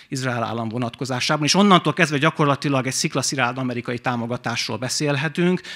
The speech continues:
ö, amit ugye a különböző háborúban, ugye a hatnapos háborúban, hatvanhétben, vagy a Jom Kippur háborúban, hetvenháromban az Egyesült Államok többek között fegyverszállításokkal is, ö, ugye jelzett, illetve szemléltetett. És gyakorlatilag az volt az amerikai külpolitikának, és ez itt a fő üzenet,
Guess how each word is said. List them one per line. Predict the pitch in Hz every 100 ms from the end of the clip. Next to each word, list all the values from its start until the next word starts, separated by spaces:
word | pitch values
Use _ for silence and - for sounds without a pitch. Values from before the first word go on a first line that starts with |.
| - -
ö, | - 139 135 135
amit | 139 156 147
ugye | 139
a | 127
különböző | 131 160 135 127
háborúban, | 120 143 143 139 135 131
ugye | 117
a |
hatnapos | 113 165 156 143 -
háborúban, | 135 127 131 117 110
hatvanhétben, | 135 - 143 123 135 127 127 127 - -
vagy | 135
a | 131
Jom | 143
Kippur | 143 139 139 131
háborúban, | 131 123 123 120
hetvenháromban | 120 135 127 117 127 123 117
az | 117
Egyesült | 127 117 123 110 135
Államok | 135 135 127
többek | - 135 123
között | 131 127
fegyverszállításokkal | - 131 120 - 117 113 - 117 131 - 113 113
is, | 127 - - - - -
ö, | - 117 110 113
ugye | 123 120 110
jelzett, | 127 127 123 120
illetve | 127 117 - 110
szemléltetett. | - 127 143 143 156 180 175 - -
És | 139
gyakorlatilag | 135 226 254 226 190 156 156
az | 196 190
volt | 170
az | 151
amerikai | 156 156 143 139 131
külpolitikának, | 131 143 143 131 - 143 127
és | 123
ez | -
itt | 151 -
a |
fő | 135 135
üzenet, | 120 131 156 170